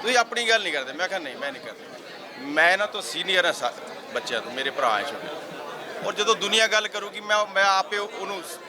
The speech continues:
ਸਿਰ ਮੱਥੇ ਲਾ ਲੂੰਗਾ। ਮੇਰਾ ਫਰਜ਼ ਬਣਦਾ, ਕਿਉਂਕਿ ਤੁਹਾਡੀ ਉਡਾਨ ਹੈ, ਅਸੀਂ ਤਾਂ ਉੱਡੀ ਜਾ ਰਹੇ ਹਾਂ।"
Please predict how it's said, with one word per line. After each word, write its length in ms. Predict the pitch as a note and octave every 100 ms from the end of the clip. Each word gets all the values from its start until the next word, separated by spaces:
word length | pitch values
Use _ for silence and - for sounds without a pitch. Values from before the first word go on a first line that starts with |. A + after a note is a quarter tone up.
| -
ਸਿਰ 140 | E3+ F3+
ਮੱਥੇ 260 | F3 F3+
ਲਾ 140 | D3+ B2+
ਲੂੰਗਾ। 280 | C#3+ F#3 - - -
ਮੇਰਾ 300 | C3+ F#3 A3+
ਫਰਜ਼ 320 | - F3+ F3+
ਬਣਦਾ, 300 | F3+ D#3 B2+ F#2+ - - - -
ਕਿਉਂਕਿ 200 | F#3 A3
ਤੁਹਾਡੀ 400 | - E3+ G3 A3
ਉਡਾਨ 340 | G3 E3+ F3+
ਹੈ, 120 | D#3 B2 - - - - - -
ਅਸੀਂ 140 | E3 G3+
ਤਾਂ 80 | G#3+
ਉੱਡੀ 200 | F#3 G3+
ਜਾ 160 | F#3
ਰਹੇ 120 | C#3+
ਹਾਂ।" 100 | A2+